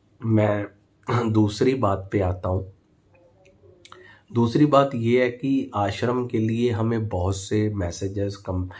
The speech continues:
आ रहे हैं, WhatsApp पे कई लोगों के कॉल्स भी आए हैं।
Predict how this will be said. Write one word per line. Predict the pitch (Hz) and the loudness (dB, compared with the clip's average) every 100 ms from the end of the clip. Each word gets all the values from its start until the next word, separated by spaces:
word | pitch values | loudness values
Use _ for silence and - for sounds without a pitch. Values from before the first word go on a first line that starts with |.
| - - 90 | -18 -12 -8
आ | 87 | -6
रहे | 92 92 | -4 -2
हैं, | 95 | -2
WhatsApp | 95 95 92 - 92 92 - | -2 -4 -4 -6 -6 -8 -6
पे | 95 95 92 _ _ _ - | -4 -4 -6 _ _ _ -6
कई | 98 | -2
लोगों | 98 101 95 98 | 0 -2 -2 -4
के | 107 | -4
कॉल्स | 101 101 98 104 - | -2 0 0 -2 -2
भी | 113 | -2
आए | 98 98 | 0 -2
हैं। | 92 107 110 | -2 -4 -4